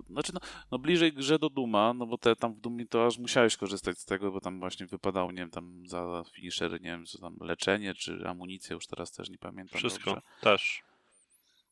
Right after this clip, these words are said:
Speaker 1: Zależnie jak, jak zabiłeś, no, ale
Speaker 2: To, to.
Speaker 1: tam za finishery chyba konkretne rzeczy wypadały. No to na pewno bliżej do, do Duma, no, no, no, cały czas właśnie,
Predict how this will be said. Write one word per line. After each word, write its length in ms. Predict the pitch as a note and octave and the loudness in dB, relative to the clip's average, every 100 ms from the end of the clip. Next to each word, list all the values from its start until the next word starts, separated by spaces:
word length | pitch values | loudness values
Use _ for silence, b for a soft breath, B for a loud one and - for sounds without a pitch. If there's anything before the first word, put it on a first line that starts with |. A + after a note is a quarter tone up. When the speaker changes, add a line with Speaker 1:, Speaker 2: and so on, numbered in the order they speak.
| _ - | _ 4
Speaker 1:
Zależnie 380 | A2+ A#2+ B2 A#2+ | 8 8 6 2
jak, 180 | A2 | 0
jak 260 | A2 G2+ G#2+ | -2 -2 0
zabiłeś, 460 | A#2 A#2+ G#2+ F2 F2+ | -2 2 2 2 0
no, 120 | F2 | -6
ale 120 | F#2 | 0
Speaker 2:
To, 100 | G#2+ | 0
to. 100 | G2+ | 0
Speaker 1:
tam 300 | G2 F#2 G2 | -4 -8 -16
za 160 | - - | -16 -14
finishery 500 | G2+ G#2 - G2+ G2+ | -12 -6 -2 -2 -2
chyba 200 | F#2+ F#2+ | -6 -8
konkretne 500 | G#2 F#2+ F#2 - F#2+ | -8 -8 -10 -8 -10
rzeczy 260 | F#2+ - | -8 -8
wypadały. 520 | E2+ F2 D#2+ - A1 - _ _ _ _ _ _ _ - | -10 -12 -10 -8 -8 -10 _ _ _ _ _ _ _ -18
No 180 | - - | -16 -12
to 80 | - | -8
na 80 | B2 | -6
pewno 240 | B2+ B2 | -4 -6
bliżej 380 | A#2 A#2 G#2 F#2 | -4 -4 -2 -4
do, 140 | G2 | -6
do 180 | G2 G#2+ | -8 -8
Duma, 320 | G2+ F#2+ D2+ | -6 -4 -4
no, 160 | D#2+ A#1 | -6 -10
no, 100 | - - | -12 -14
no, 100 | F#2+ | 0
cały 220 | A2 A2+ | 2 4
czas 160 | A2 G#2 | 4 4
właśnie, 380 | G#2 - F2 | 0 -2 -10